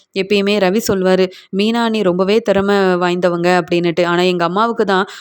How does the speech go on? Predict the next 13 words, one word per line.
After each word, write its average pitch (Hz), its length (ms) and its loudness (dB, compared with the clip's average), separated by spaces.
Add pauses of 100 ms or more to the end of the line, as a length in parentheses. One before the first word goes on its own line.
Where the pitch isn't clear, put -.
(140)
அவங்கள 196 280 0
கொஞ்சம் 202 300 0
கூட 233 140 2
பிடிக்காது, 202 520 0 (120)
அவங்களுக்கு 180 380 -2
பணம் 190 300 -2
இல்ல, 190 200 -2
வசதி 185 340 -2
வாய்ப்பு 190 300 0
இல்லைன்னு 185 340 0 (300)
எப்பயுமே 226 480 0
திட்டிக்கிட்டே 214 440 0
இருப்பாங்கன்னு 214 540 0